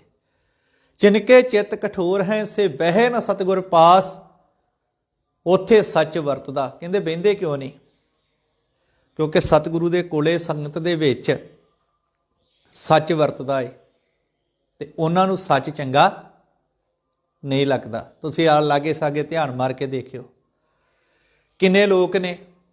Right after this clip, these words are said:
ਜਿਨ੍ਹਾਂ ਨੂੰ ਸੱਚ ਚੰਗਾ ਨਹੀਂ ਲੱਗਦਾ। ਜਦੋਂ ਸੱਚ ਬੋਲਣ ਵਾਲਾ ਦੂਰ ਚਲਾ ਜਾਏ ਜਾਂ ਮੌਤ ਹੋ ਜਾਏ, ਫਿਰ ਸਾਨੂੰ ਉਹ ਚੰਗਾ ਲੱਗਦਾ,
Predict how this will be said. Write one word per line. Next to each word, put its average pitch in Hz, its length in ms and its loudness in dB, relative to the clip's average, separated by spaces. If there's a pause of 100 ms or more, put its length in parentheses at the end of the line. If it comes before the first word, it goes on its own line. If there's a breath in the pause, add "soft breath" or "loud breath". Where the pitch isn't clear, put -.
(1000)
ਜਿਨ੍ਹਾਂ 165 260 0
ਨੂੰ 165 100 -2
ਸੱਚ 143 280 -2
ਚੰਗਾ 147 560 -2 (1080)
ਨਹੀਂ 143 240 -4
ਲੱਗਦਾ। - 320 -10 (2250)
ਜਦੋਂ 190 220 8
ਸੱਚ 190 280 0
ਬੋਲਣ 190 300 -2
ਵਾਲਾ 185 300 2
ਦੂਰ 165 300 -6
ਚਲਾ 180 240 0
ਜਾਏ 170 280 2
ਜਾਂ 170 300 0
ਮੌਤ 147 340 0
ਹੋ 170 200 -4
ਜਾਏ, 160 160 0
ਫਿਰ 170 240 -2
ਸਾਨੂੰ 180 340 -4
ਉਹ 180 140 -4
ਚੰਗਾ 147 320 -2
ਲੱਗਦਾ, 123 300 -4